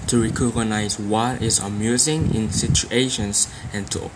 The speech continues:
offer the lighter side to others. Humor is an important lubricant to social interactions and can contribute to team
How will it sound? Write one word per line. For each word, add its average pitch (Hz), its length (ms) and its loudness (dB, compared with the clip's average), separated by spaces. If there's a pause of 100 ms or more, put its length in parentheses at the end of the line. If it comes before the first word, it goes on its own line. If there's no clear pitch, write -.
(580)
offer 151 640 2
the 117 140 0
lighter 120 640 0
side 110 540 0
to - 160 2
others. 107 580 0 (560)
Humor 165 580 0 (840)
is 113 420 0
an 107 160 -2
important 113 720 -2 (500)
lubricant 120 920 0 (440)
to 104 160 -2
social 143 720 0
interactions 104 840 -4 (560)
and 101 340 -2
can 104 280 -2
contribute 123 640 0
to 107 120 -6 (380)
team 127 540 -2